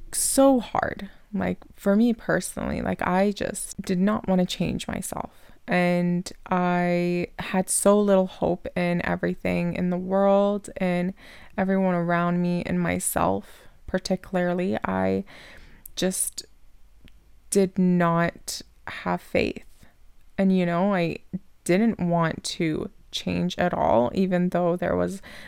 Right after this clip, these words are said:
a tiny little voice in my head that told me that I needed to start <laughs> doing something with my life.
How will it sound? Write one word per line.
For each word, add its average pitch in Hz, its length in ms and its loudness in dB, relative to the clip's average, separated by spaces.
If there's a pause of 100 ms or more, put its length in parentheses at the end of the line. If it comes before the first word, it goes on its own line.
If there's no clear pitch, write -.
(100)
a - 80 -4
tiny - 380 -4
little 180 300 0
voice 180 360 -4
in 180 80 -2
my 175 180 0
head 180 360 -2
that 185 260 -4
told 170 400 -4
me - 200 -2
that - 280 -4 (520)
I 185 140 2
needed 170 380 -2
to - 80 -14
start - 680 -2 (140)
<laughs> - 120 -16
doing 185 420 2
something 180 460 0
with 175 240 2
my 175 120 0
life. 180 540 0